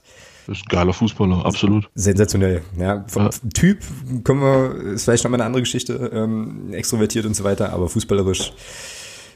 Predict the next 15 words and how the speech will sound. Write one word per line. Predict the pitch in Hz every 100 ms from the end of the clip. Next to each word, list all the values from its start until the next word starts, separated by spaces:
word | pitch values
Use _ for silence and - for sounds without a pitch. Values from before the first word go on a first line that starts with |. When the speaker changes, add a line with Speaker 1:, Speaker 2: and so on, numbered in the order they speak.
| -
Speaker 2:
hat | - 90
er | 110
mir | 107 107 107 107 98 98 90 92 90 - _ -
doch | 165 -
ganz | 165 -
gut | 135
gefallen. | 131 95 92
Wäre | 147 190
auch | 143 147
eine | 139
für | 123 120
den |
F | 104
C | -
M, | 80